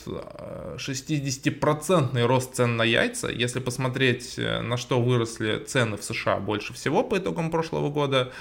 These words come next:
можно было бы думать, что это на бензин, но нет, у нас яйца оказались в лидерах роста, ну и во всём мире, там, вслед за С Ш А,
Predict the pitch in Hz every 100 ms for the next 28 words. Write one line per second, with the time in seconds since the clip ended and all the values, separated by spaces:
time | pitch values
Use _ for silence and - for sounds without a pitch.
0 | - - - 127 151 139 123 127 120 117
1 | 120 120 110 - - 107 107 104 113 127
2 | 127 175 277 185 180 117 90 101 107 127
3 | 120 123 104 - - 104 101 95 92 -
4 | - - 98 101 104 104 113 110 113 117
5 | 185 254 294 - 160 214 180 123 120 -
6 | 120 117 151 110 - - - 123 113 107
7 | - - 127 135 143